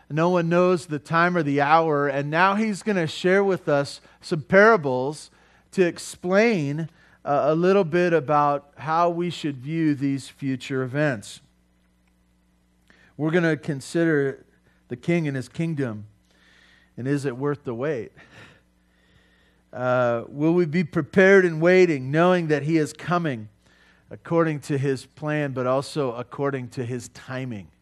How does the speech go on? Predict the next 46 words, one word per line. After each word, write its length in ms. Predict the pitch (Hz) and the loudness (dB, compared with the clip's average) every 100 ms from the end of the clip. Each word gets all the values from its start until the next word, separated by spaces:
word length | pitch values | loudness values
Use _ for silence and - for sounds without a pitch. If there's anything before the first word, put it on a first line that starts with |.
| _ | _
his 120 | 101 | -20
timing? 440 | - 127 110 101 85 _ _ _ _ _ _ _ _ | -18 -14 -12 -14 -20 _ _ _ _ _ _ _ _
Uh, 320 | 117 113 110 110 | -16 -14 -12 -10
maybe 300 | 131 139 131 | -6 -4 -2
even 300 | 127 117 113 | -4 -6 -12
some 240 | - 139 | -10 -10
of 120 | 120 | -8
you 220 | 127 131 | -4 -4
have 220 | 123 117 - | -4 -8 -10
considered 580 | 113 - - 127 120 | -14 -12 -8 -6 -6
this 300 | 110 123 - | -6 -8 -8
in 80 | 120 | -14
the 100 | 107 | -12
last 400 | 113 120 113 - | -8 -6 -8 -12
weeks, 540 | 117 131 117 - - - _ _ _ 107 | -8 -6 -6 -10 -20 -20 _ _ _ -18
of 160 | 107 | -16
just 200 | 120 110 | -14 -14
saying, 280 | 131 117 120 | -12 -10 -8
"Is 160 | 147 143 | -6 -6
it 160 | 139 | -6
worth 420 | 123 147 143 - _ | -4 -2 -2 -6 _
the 100 | 127 | -10
wait? 380 | 120 131 110 - _ _ _ _ _ _ _ | -6 -6 -6 -14 _ _ _ _ _ _ _
Uh, 180 | 104 117 | -16 -14
what 260 | 113 135 147 | -8 -6 -6
should 180 | - 147 | -6 -4
I 140 | 135 | -4
be 140 | 123 123 | -6 -8
doing 400 | 113 135 120 117 | -6 -4 -4 -6
in 100 | 110 | -8
light 480 | 117 131 139 135 | -6 -2 -2 -2
of 380 | - 117 113 107 101 _ _ _ _ - | -10 -12 -10 -12 -18 _ _ _ _ -14
the, 220 | 123 110 | -10 -10
the 140 | 113 | -10
fact 440 | 113 - 131 127 - | -10 -4 -2 -4 -8
that 180 | 123 120 | -10 -4
we 120 | 135 | -4
have 120 | 131 | -4
a 60 | 120 | -4
new 160 | 123 | -8
king 480 | 123 - 143 135 120 | -10 -10 -8 -8 -10
and 100 | 113 | -10
his 140 | 113 | -14
kingdom 480 | - 143 127 117 110 | -12 -12 -10 -10 -12
is 220 | 101 110 - | -12 -12 -14
coming?" 580 | - - 120 101 87 | -14 -10 -10 -10 -14